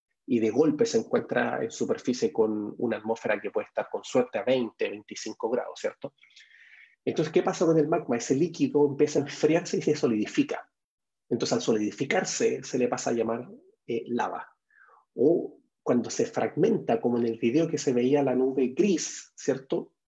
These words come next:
Es también magma que sale a la superficie y también se vuelve sólido, pero no como una masa continua como lava, sino que como partículas, que es lo que nosotros llamamos piroclastos, o la ceniza, ¿cierto? Entonces, es por el cambio de materia, de pasar de líquido a sólido, es que se le cambia el nombre.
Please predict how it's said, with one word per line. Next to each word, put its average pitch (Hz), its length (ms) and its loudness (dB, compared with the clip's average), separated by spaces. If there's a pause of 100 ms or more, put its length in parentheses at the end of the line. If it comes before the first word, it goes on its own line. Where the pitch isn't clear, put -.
(160)
Es - 160 -2
también 143 380 2
magma 175 520 -2
que 123 120 -2
sale 170 220 -4
a 220 40 -2
la 233 100 -4
superficie 214 880 -2 (580)
y 127 120 0
también 123 440 0
se - 160 -2
vuelve 160 280 2
sólido, 107 640 0 (220)
pero 113 260 2
no 131 240 0
como 170 160 -2
una 160 120 -2
masa 160 240 -2
continua 156 440 -2
como 143 200 0
lava, 139 200 0
sino 120 220 -2
que 127 100 -4
como 117 200 -2
partículas, - 920 -4
que - 80 -2
es 113 60 -4
lo 113 80 -6
que 113 100 0
nosotros 117 320 -2
llamamos 117 380 -2
piroclastos, 113 720 -2 (320)
o - 80 2
la 120 80 2
ceniza, - 500 -2 (460)
¿cierto? - 400 -4 (360)
Entonces, 160 300 -2
es - 200 -2
por 151 120 6
el 123 120 2
cambio 160 240 4
de 143 40 6
materia, 135 360 4
de 120 100 0
pasar 131 300 0
de 113 100 2
líquido 139 580 0
a - 80 -8
sólido, 170 760 2
es 143 120 -8
que 135 120 -4
se 127 120 -2
le 123 80 4
cambia 123 280 2
el 95 80 -4
nombre. - 280 -12